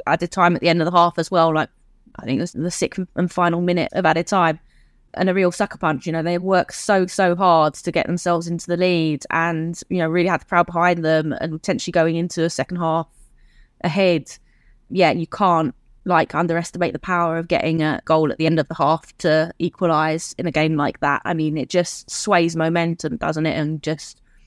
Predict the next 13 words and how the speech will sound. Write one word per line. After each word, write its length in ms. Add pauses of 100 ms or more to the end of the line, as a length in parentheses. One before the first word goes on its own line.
(340)
swings 720
the 100
belief, 680
um, 480 (600)
towards 560
the 120
team 340
that 120
have 140
come 180
back 180
into 360
it, 180